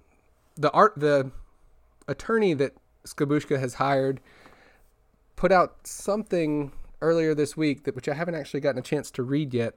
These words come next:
but apparently if they're able to, to get discovery against Tesla, there could be some interesting things that, that are discovered. I, to the best of my understanding, I don't think the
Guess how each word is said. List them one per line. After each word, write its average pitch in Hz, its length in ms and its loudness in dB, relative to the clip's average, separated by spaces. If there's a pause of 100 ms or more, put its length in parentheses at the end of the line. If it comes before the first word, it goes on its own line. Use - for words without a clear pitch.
(140)
but 123 220 -4 (100)
apparently 165 720 0 (960)
if - 340 2 (100)
they're 160 220 6
able 208 220 8
to, 151 260 4 (100)
to 151 100 -2
get 147 180 -2
discovery 170 720 0
against 143 360 -2
Tesla, 151 440 -2 (240)
there 143 120 2
could 139 160 -2
be 143 120 2
some 135 300 -4
interesting 135 580 -6
things 151 520 -4
that, 127 220 -6 (100)
that 131 200 -2
are 131 80 0
discovered. 160 580 -2 (1500)
I, 131 120 -2 (280)
to - 80 -8
the 156 60 2
best 208 240 6
of 208 60 6
my 185 180 8
understanding, 175 680 4
I 127 80 2
don't 175 240 4
think - 340 -2 (160)
the 139 360 -2